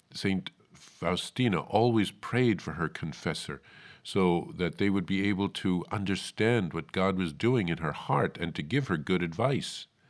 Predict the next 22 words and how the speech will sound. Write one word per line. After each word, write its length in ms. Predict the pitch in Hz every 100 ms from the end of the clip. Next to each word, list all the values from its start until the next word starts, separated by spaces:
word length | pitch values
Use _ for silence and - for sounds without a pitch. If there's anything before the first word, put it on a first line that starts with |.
| _ _ - - - - - - -
Um, 580 | 82 76 73 73 76 - _ _ _ - _ _
there's 200 | 92 82
also 320 | 85 80 98
a 40 | 80
phrase 360 | - 87 82
here, 120 | - 80
"Do 160 | 85
not 220 | 87 87
keep 260 | - 95 -
company 460 | - 104 92 92 90
with 160 | 82
young 220 | 90 98
people." 400 | 92 - 73 - -
Obviously, 480 | 85 87 87 - 87
this 200 | 80 -
was 120 | 82
<laughs> 80 | -
not 160 | 98 85 80 - _ _
directed 460 | 92 82 85 - 82
at 160 | 78
parents. 540 | - 107 90 73 - - _ - - - - - - - - _
But 340 | - 95 190